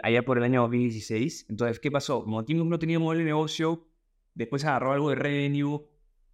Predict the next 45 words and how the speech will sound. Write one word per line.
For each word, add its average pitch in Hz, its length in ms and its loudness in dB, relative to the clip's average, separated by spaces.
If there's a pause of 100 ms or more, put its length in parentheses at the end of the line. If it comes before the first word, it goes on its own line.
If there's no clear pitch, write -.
que 113 80 -2
obviamente 135 340 4
nunca 127 200 2
fue 131 100 -4
rentable, 107 400 2
pero 101 140 0
digamos, 117 200 -2
como 110 160 -2
agarró 101 280 2
algo 139 140 0
de 131 60 0
revenue, 135 600 -2 (120)
comenzó 107 300 -2
a 123 40 6
agarrar 131 180 4
un 127 60 2
poquito 127 240 2
de - 20 -2
tracción, 131 580 -2 (540)
yo 113 100 0
dije, 123 220 0
"Ya, 120 180 6
listo, 113 520 -2 (200)
esto 123 220 0
ahora 131 180 6
se 131 80 -6
va 117 80 2
a 117 40 2
una 120 120 2
empresa 113 220 -2
de 123 60 -2
educación, 110 340 -6 (320)
de 110 80 0
capacitaciones". - 760 -6 (640)
Eh, 104 560 0
y, 143 320 2
y 131 400 0 (140)
yo 143 160 0
tenía 156 240 0
cuatro 151 320 0
socios 151 260 -4
más, 165 500 -2 (220)
o, 101 140 -18
o 95 100 -10
tres, - 480 -2